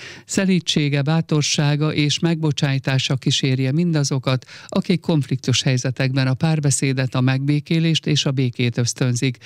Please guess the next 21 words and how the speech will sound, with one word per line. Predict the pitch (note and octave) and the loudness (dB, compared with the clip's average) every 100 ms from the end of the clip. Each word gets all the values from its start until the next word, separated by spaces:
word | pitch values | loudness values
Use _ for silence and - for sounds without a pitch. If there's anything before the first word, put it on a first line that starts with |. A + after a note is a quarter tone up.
| - - | -16 -8
Az | - G3+ G3 | 0 0 2
nagyobb | F3+ F3 D3 B2 | 2 4 2 2
erő, | B2 A#2+ A#2+ | 0 0 2
mint | B2 B2 | 0 0
a | B2 | 0
fegyvereké, | C3+ B2 B2 B2 A2+ C3 B2 - - - - | 0 0 0 0 0 0 0 -4 -18 -18 -2
mondta | D#3+ D3+ D3 C#3 - | 0 0 0 -4 -4
tizennegyedik | - D3 C3+ C#3 C#3+ D#3+ D#3+ - | -2 0 2 2 0 0 0 0
Leó | D#3 D3 | 0 2
pápa | C#3+ D3 C#3 C#3+ | 0 0 0 0
karácsony | C3 D#3+ D3 C3 C3+ B2+ | 0 0 2 0 0 2
második | C#3+ C#3+ C#3 C3 - | 2 0 0 -2 0
napján | C3 B2 E3 D#3 | -2 0 0 0
az | D3 | 0
apostoli | - F3+ E3+ C#3+ C#3+ C3 | 0 0 0 0 0 -2
paloták | - B2+ B2+ - B2+ B2 - | 0 0 0 0 -2 -2 -2
Szent | - D#3+ C#3+ | 0 0 0
Péter | B2+ A#2 B2 A#2 | -2 0 -2 0
térre | B2+ A#2+ A#2+ | -2 0 0
néző | B2+ B2 C3 B2 | 0 0 0 0
ablakából. | A#2+ A#2+ A#2+ A#2 A#2+ B2 A#2+ | 2 0 2 0 2 0 0